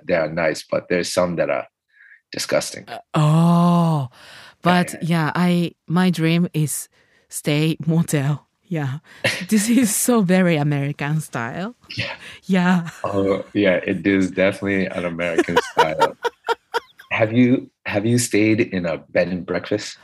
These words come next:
Speaker 2: No. Bed and breakfast? I, I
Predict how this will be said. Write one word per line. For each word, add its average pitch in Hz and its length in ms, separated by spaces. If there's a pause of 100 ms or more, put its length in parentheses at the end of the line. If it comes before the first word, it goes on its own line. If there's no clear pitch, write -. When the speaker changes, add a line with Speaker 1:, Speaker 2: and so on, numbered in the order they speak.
(140)
Speaker 2:
No. 185 520 (220)
Bed 175 220
and 233 320 (340)
breakfast? 185 840 (540)
I, - 60
I - 40